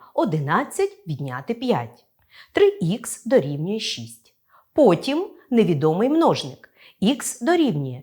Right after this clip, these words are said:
шість поділити на три, х дорівнює два. Корінь рівняння. А як розв'язати таке рівняння? Чотири ікс додати шість дорівнює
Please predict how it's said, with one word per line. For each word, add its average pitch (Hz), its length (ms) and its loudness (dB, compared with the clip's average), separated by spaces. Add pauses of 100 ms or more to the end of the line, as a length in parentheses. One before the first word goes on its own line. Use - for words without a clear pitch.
(120)
шість - 460 -4
поділити 285 460 0
на 349 160 0
три, 160 420 -2 (300)
х 277 440 -2
дорівнює 170 600 -4
два. 131 380 -10 (380)
Корінь 294 520 2 (220)
рівняння. 127 720 -8 (840)
А 185 100 4
як 277 340 4
розв'язати 311 560 0
таке 349 280 0
рівняння? 156 640 -2 (360)
Чотири 349 400 2
ікс - 560 -8
додати 220 500 2
шість - 520 -6
дорівнює 180 600 0